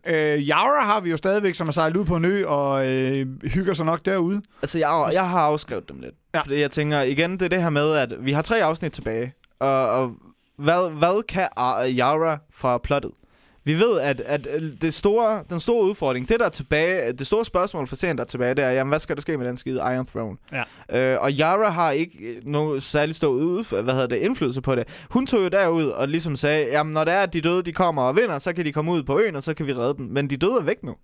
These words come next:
Speaker 1: Ja.
Speaker 2: Øh, der, altså, den tension og den trussel er ligesom gone nu. Så, så, ja, så vi kan godt udskrive lidt af de her Greyjoys-familier. Men jeg har sådan lidt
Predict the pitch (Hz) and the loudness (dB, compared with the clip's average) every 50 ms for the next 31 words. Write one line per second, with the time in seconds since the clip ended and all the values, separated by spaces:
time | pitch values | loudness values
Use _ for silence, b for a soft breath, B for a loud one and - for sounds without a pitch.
0 | _ _ 180 180 196 202 - - 160 156 - 196 165 165 151 - 160 147 233 240 | _ _ 0 0 0 2 2 0 2 2 2 2 2 2 0 0 0 0 0 0
1 | 202 165 - - 196 220 254 - 196 151 135 123 123 180 170 143 - - 220 247 | 0 -4 0 0 0 0 2 0 0 0 2 2 2 0 0 -2 -2 -2 -2 -2
2 | - - 143 123 120 131 156 160 - 139 127 - 147 170 202 226 175 127 - - | 0 0 0 0 2 0 0 0 -2 -4 0 0 0 0 0 -2 -4 -6 -8 -10
3 | - b b b b b b b b b b - - 170 165 143 127 139 151 143 | -14 b b b b b b b b b b -2 0 0 0 -2 -6 -10 -10 -2
4 | - 160 151 151 147 143 135 117 120 139 135 143 151 156 147 139 - 139 135 127 | 0 2 2 4 2 2 0 -2 -4 0 0 2 2 2 0 -2 -2 -2 -2 0
5 | 120 135 180 220 233 226 254 - - 139 127 131 147 151 131 127 135 139 139 120 | 2 2 0 2 0 -4 -4 -2 -2 -2 0 0 0 0 0 -2 -2 0 0 0
6 | 117 110 104 104 120 123 147 165 208 - - 117 107 - - 123 123 117 101 - | 0 0 0 -2 -2 0 0 0 0 0 0 -4 -4 -4 -4 -4 -4 -4 -4 -8
7 | B B B B B B 139 156 180 220 247 226 226 214 202 208 214 | B B B B B B 0 2 2 2 2 2 2 2 2 2 0